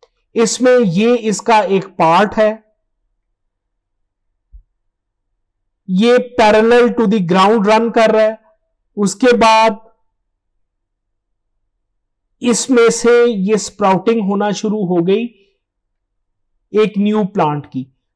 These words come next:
और इसकी जो दूसरी side है जो कि facing soil है, वहां से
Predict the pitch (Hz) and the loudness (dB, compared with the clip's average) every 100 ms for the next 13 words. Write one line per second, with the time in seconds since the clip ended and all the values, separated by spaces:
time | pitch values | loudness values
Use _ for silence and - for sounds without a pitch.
0 | - 196 202 220 220 214 185 - 220 202 | -4 0 2 2 0 -4 -6 -4 -2 0
1 | 196 170 190 - 277 277 208 185 170 190 | 0 0 -4 0 0 0 0 0 0 0
2 | 214 202 185 202 190 185 170 220 220 - | 0 0 -2 -4 -2 -4 -2 -4 -6 -4
3 | 185 202 233 180 165 - _ _ - 175 | 0 2 2 0 -4 -8 _ _ -10 -4
4 | 165 202 208 - 214 247 | -2 0 -2 0 0 0